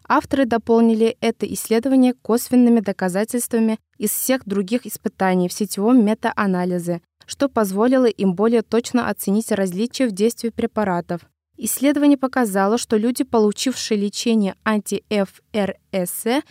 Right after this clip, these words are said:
имели в три раза большую вероятность улучшения зрения по сравнению с пациентами, получившими лечение лазером. У трёх человек из десяти улучшилось зрение при лечении анти-Ф Р С С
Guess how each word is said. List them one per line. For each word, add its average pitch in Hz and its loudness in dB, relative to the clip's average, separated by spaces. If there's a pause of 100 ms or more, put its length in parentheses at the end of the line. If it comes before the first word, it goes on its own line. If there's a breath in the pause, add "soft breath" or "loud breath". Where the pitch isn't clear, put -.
(140 soft breath)
имели 254 4
в - -2
три 262 -2
раза 226 0
большую 190 -2
вероятность 202 0
улучшения 233 2
зрения 214 0
по 208 0
сравнению 208 2
с - -12
пациентами, 220 -2
получившими 226 -2
лечение 214 0
лазером. 175 -2 (140)
У 214 0
трёх 311 0
человек 214 0
из 226 -6
десяти 214 -6
улучшилось 233 -2
зрение 240 2
при 214 -6
лечении 226 0
анти-Ф 226 -2 (220)
Р 226 -2 (100)
С 208 -6
С 175 -6